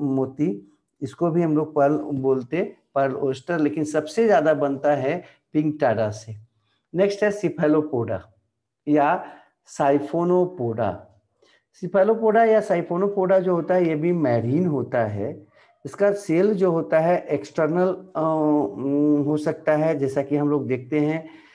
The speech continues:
नाउटिलस में, या इंटरनल हो सकता है, जैसा कि हम लोग सिपिया में देखते हैं।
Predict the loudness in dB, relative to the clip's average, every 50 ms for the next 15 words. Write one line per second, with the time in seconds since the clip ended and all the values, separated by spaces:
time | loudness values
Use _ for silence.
0 | -20 _ _ _ -4 -2 0 0 0 0 0 2 2 2 2 0 -2 -4 -4 -2
1 | -2 -4 -6 -10 _ _ _ _ _ 2 2 4 4 4 4 2 0 2 2 2
2 | 4 4 2 2 2 2 0 0 0 -2 -4 -4 0 0 2 2 2 2 0 0
3 | 0 -2 -2 -2 -2 -2 0 2 2 0 0 -2 -6 -8 -8 -4 0 2 2 2
4 | 2 2 0 -2 -2 -4 -4 -6 -4 -4 -4 -2 -4 -6 -6 -10 _